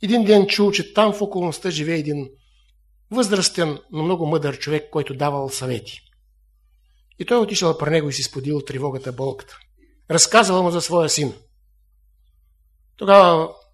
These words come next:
този мъдър, възрастен човек влязъл в дома си, вземал един лист и някаква писалка. И написал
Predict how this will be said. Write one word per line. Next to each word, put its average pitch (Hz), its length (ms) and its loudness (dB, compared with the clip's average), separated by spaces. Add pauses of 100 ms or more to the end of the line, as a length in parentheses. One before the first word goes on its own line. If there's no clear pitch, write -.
този 143 240 -2
мъдър, 190 320 0
възрастен 160 500 -4
човек 147 340 -6
влязъл 175 320 -4
в 165 40 -10
дома 156 220 -4
си, 139 320 -4 (1300)
вземал 254 280 0
един 196 300 2
лист - 480 -2 (500)
и 165 60 -4
някаква 226 440 -8
писалка. 170 640 -4 (1500)
И 175 80 0
написал 175 840 2